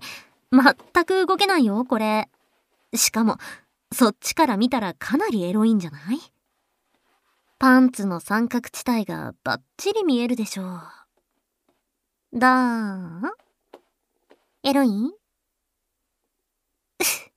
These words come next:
うまくできたじゃん。これで本番もバッチリね。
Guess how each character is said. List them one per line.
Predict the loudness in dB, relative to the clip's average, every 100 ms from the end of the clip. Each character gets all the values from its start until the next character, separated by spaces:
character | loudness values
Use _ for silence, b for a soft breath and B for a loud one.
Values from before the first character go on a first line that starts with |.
| -20 -20 _ _ -8 -8 B B B B
う | -6 0
ま | 4 4
く | 2
で | 0 -2
き | 2
た | 4 6
じ |
ゃ | 4
ん。 | 2 0 -6 -8 -12 _ _ _ _ _ _ _ _ b b b b
こ | -2
れ | 0 2
で | 0
本 | 0 0
番 | 0 0
も | 0
バ | -2 -6
ッ |
チ | -6
リ | -4
ね。 | -2